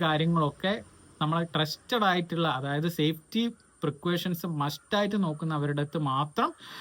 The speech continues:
നമ്മളെ കൊണ്ടുപോകുക എന്നുള്ളത് നമ്മളെ പാക്കേജിന്റെ ഓണറോട് പറയുക, അല്ലെ പാക്കേജ് നടത്തുന്ന കമ്പനിയുമായിട്ട് നിങ്ങൾ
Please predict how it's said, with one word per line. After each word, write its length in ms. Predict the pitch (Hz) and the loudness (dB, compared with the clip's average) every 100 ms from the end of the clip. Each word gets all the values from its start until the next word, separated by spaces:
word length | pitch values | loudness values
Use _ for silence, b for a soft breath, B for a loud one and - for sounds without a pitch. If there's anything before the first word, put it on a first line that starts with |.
| B - | B -2
നമ്മളെ 220 | 143 143 143 | 0 0 0
കൊണ്ടുപോകുക 400 | 143 135 151 151 160 | 0 2 2 2 2
എന്നുള്ളത് 380 | 143 131 135 214 - - | 0 0 0 -2 -4 -6
നമ്മളെ 240 | 127 127 127 | -4 -4 -4
പാക്കേജിന്റെ 600 | 120 120 - 131 131 135 160 - | -4 -4 -6 -6 -4 -4 -6 -8
ഓണറോട് 540 | 120 127 127 127 131 123 | -6 -6 -6 -6 -6 -4
പറയുക, 280 | 123 117 147 143 | -6 -4 -6 -4
അല്ലെ 140 | 135 131 | -6 -6
പാക്കേജ് 380 | 123 - 147 156 | -8 -4 -2 0
നടത്തുന്ന 320 | 135 123 139 147 131 | -2 -4 -4 -4 -4
കമ്പനിയുമായിട്ട് 580 | 117 120 160 156 127 123 | -2 0 2 0 -2 -2
നിങ്ങൾ 160 | 123 | -4